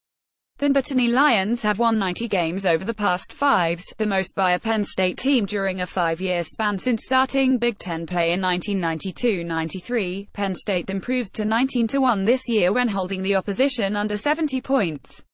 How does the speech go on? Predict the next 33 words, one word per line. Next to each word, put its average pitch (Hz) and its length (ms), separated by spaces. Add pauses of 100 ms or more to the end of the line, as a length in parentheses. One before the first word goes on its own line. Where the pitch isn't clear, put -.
(580)
Then 294 120
Bethany 254 380
Lions 233 520
have 208 160
scored 180 380
seventy 254 420
or 185 60
more 185 220
points, 240 320
a 175 40
school 185 360
record 180 500
twenty-eight 208 560
times 196 320
this. 160 240 (840)
The 277 100
previous 269 480
record 190 480
was 202 160
twenty-four 302 580
times, 208 400
nineteen 180 400
ninety-nine 185 680
two 240 180
thousand. 185 560 (140)
Penn 311 240
State 233 280
led 196 200
at 185 80
halftime, 165 800
forty-two 277 580
to 190 80
twenty-three. 190 800